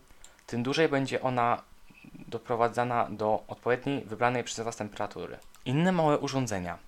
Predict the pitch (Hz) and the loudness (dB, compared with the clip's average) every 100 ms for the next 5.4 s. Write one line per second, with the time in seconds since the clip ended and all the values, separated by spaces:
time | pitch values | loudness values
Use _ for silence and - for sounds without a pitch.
0 | - - 113 110 107 120 139 131 120 113 | -18 -8 -2 -2 0 2 2 2 2 0
1 | - 117 123 123 - - - - 127 - | -2 -2 0 -2 -6 -10 -10 0 0 0
2 | 90 92 95 123 - - _ - 156 143 | -4 -4 -6 -6 -10 -20 _ -6 0 2
3 | 127 117 - - - - - - - 123 | 2 0 -4 -14 -20 -20 -20 -20 -12 -4
4 | - 120 - 117 - 143 151 135 135 113 | 0 0 0 -4 -4 0 0 0 0 -2
5 | - - 107 | -4 -4 -2